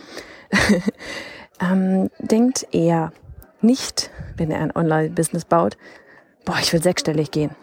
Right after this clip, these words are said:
Ich hab auch mal erzählt, dass ich als Kind schon immer davon geträumt hab, dass ich mal eine Million haben will, dass ich Dag-, ich wollte Dagoberts Geldspeicher haben.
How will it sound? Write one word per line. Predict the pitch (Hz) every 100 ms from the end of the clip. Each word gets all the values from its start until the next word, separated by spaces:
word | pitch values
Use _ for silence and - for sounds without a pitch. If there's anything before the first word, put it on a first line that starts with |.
| - - -
Ich | 165
hab | 254
auch | -
mal | 302
erzählt, | - - - 226
dass | 202
ich | 190 165
als | -
Kind | - 269
schon | 196
immer | 185
davon | 185 180
geträumt | 180 180 180
hab, | 185 180
dass | 175
ich | 175
mal | 180
eine | 175
Million | 170 165 170
haben | 165 156
will, | 165 247 - - - - _ _
dass | 185
ich | -
Dag-, | 180 170
ich | 165
wollte | - 156
Dagoberts | 156 143 143 - -
Geldspeicher | 156 - 180 175 185
haben. | 196 220